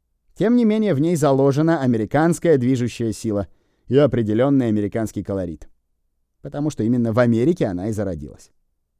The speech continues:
Вы обнаружите, что страны Земли сейчас в огромной степени американизируются. Вопреки их правительствам. Кстати, в Австралии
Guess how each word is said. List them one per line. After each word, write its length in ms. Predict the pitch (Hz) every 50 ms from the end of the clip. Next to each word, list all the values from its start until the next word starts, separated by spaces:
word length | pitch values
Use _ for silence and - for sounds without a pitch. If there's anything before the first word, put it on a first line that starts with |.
| _ -
Вы 200 | 110 131 202 226
обнаружите, 640 | 208 170 156 143 135 139 180 208 202 208 196 214 180
что 200 | - - 117 101
страны 440 | - - 123 123 131 139 139 139
Земли 320 | 120 120 123 120 123 135 123
сейчас 400 | - 123 104 - 120 120 - - - _ _ _
в 80 | - 139
огромной 480 | 135 127 135 143 156 156 151 147 135
степени 500 | - - - 143 151 156 - 156 156 156
американизируются. 1080 | 147 131 127 123 117 120 107 120 113 113 107 92 104 107 98 87 76 65 - - - _ _ _ _ _ _ _ _ _ _ _ _ _ _ _ _ _ _
Вопреки 840 | 101 113 135 214 233 - - 202 220 220 - - - 170 190 196 202
их 400 | 202 - _ 151 151 143 - -
правительствам. 840 | - 139 147 147 131 120 98 98 85 - - - 90 78 69 65 _ _ _ _ _ _ _ _ _ _ _ _ _ _ _ _ _ _ _ _ _ _ _ _ _ _ _ _ _ _ _ _ _ _ _ _ _ _ _ _ _ _ _ _ _ _ _ _ _ _ _ _
Кстати, 400 | _ - - - 165 160 151 156
в 80 | 139 127
Австралии 760 | 135 131 - - - - 139 165 202 208 208 208 202 190 156